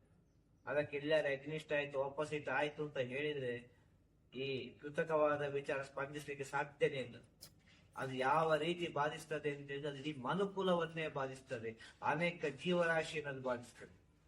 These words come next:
ಈಗಿನ ಎಲ್ಲ ಕೆಲವೆಲ್ಲ ವಿಜ್ಞಾನಗಳು ಇದೆಲ್ಲ ಆಗ್ಬೇಕಲ್ಲ. ಇದೆಲ್ಲ ಆಯ್ಕೊಂಡು ಹೋಯ್ಕೊಂಡು ಜನಸಂಖ್ಯೆ ಕಮ್ಮಿ ಆಗಿ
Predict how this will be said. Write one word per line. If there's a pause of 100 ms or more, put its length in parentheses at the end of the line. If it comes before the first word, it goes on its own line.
(160)
ಈಗಿನ (460)
ಎಲ್ಲ
ಕೆಲವೆಲ್ಲ
ವಿಜ್ಞಾನಗಳು (4000)
ಇದೆಲ್ಲ
ಆಗ್ಬೇಕಲ್ಲ. (720)
ಇದೆಲ್ಲ
ಆಯ್ಕೊಂಡು
ಹೋಯ್ಕೊಂಡು
ಜನಸಂಖ್ಯೆ
ಕಮ್ಮಿ
ಆಗಿ